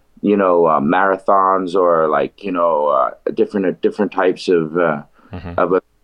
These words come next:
Speaker 1: that are happening in cities and that kind of thing. Um, shows, like, in parks or that, that type of thing. Um,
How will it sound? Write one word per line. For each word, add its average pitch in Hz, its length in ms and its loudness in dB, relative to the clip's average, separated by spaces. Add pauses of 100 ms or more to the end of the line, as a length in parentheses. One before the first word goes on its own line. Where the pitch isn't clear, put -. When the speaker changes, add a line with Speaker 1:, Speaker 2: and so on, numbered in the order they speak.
(160)
Speaker 1:
that 95 100 2
are 90 80 0
happening 92 440 0
in 85 120 0
cities 92 720 -2
and 87 160 0
that 85 200 -2
kind 90 240 -2
of 82 100 -6
thing. 87 460 0
Um, 80 260 0
shows, 87 400 2
like, 85 180 0
in 87 140 0
parks - 760 -4 (120)
or 78 460 0 (420)
that, 87 300 0 (100)
that 82 240 -2
type 80 260 -2
of 78 140 -2
thing. 80 320 -4 (440)
Um, 87 520 -2